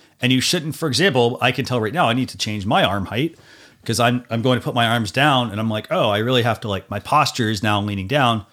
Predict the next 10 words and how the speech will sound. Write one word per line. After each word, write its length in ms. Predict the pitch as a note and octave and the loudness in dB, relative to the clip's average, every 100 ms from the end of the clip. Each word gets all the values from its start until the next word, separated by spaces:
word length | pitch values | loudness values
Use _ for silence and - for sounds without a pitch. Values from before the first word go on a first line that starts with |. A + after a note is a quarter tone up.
| _ - | _ -8
so 180 | - | -2
that 80 | A2+ | 2
I 80 | A2 | 0
can 160 | G#2+ F2+ | -2 -8
put 160 | - | -8
them 160 | G2+ G2 | -8 -8
on 140 | F#2+ | -10
the 80 | E2 | -10
arms." 440 | - G#2 C2+ - - _ _ - - | -8 -8 -8 -16 -16 _ _ -20 -8
So 400 | - G#2+ G2+ | 0 2 0